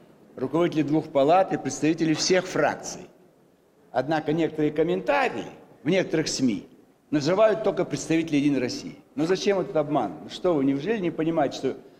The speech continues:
в интернете все граждане увидят, и вы только восстанавливаете население против «Единой России»? Мы все, в том числе моя фамилия, Зюганова нет фамилии,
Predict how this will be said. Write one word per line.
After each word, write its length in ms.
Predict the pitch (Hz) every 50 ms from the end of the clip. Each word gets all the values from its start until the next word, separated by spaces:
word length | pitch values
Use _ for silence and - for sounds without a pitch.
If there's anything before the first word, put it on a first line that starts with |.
| _ _ - -
в 100 | 143 185
интернете 500 | 185 185 202 190 185 226 226 220 - 160
все 300 | - - 208 208 196 156
граждане 520 | 131 135 160 190 180 139 135 156 165 160
увидят, 480 | 147 156 156 156 196 247 190 160 110 - - - - - - - - - - -
и 80 | 151
вы 120 | 180 202 202
только 340 | 208 196 196 196 180 151 - - - - - - - -
восстанавливаете 960 | - 190 190 - - 247 262 262 226 185 160 143 135 123 117 - - 95 - - - - - - - - - - - - _ -
население 560 | - 165 156 - 180 208 247 254 233 196 156
против 500 | - - 190 220 240 233 233 160 143 -
«Единой 280 | 139 135 143 143 135 120
России»? 320 | 110 104 - - - - - - - - - - - 135 - - - - - - - - - - - - - - - - - - - -
Мы 140 | 196 233 269
все, 320 | 269 - 311 302 226 -
в 360 | - - - - - - -
том 120 | - 226 226
числе 180 | - - 233
моя 300 | 233 233 254 247 220 156
фамилия, 480 | 147 - 151 143 139 127 110 101 92 98
Зюганова 500 | 104 135 175 170 240 269 269 226 147 117
нет 240 | 110 135 175 185 -
фамилии, 480 | - 170 165 175 165 156 156 147 139